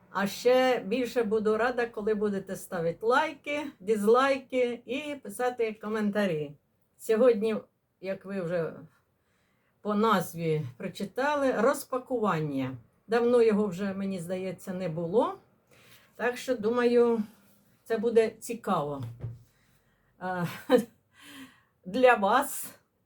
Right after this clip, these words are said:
Ну, а в мене, ну, такий контент, який розвлікуха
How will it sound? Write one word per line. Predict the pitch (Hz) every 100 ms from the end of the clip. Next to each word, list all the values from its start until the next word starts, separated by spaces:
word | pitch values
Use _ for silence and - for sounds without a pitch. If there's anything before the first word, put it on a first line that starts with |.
| _ _ _ _ _ _ _ _
Ну, | 208 240 294
а | 370 254 240
в | 233
мене, | 240 285 269 262 240 - _ _ _ _ _ _ _ _ _ _ _ _
ну, | 202 202 214 226 - _ _ 170
такий | - 208 - 233 208 175 _
контент, | 233 220 208 262 285 262 -
який | - 202 202 233 254 233 - _ _ _ _ _ _ _ _ _ _ _
розвлікуха | 220 311 277 254 302 262 - 214 196 185 175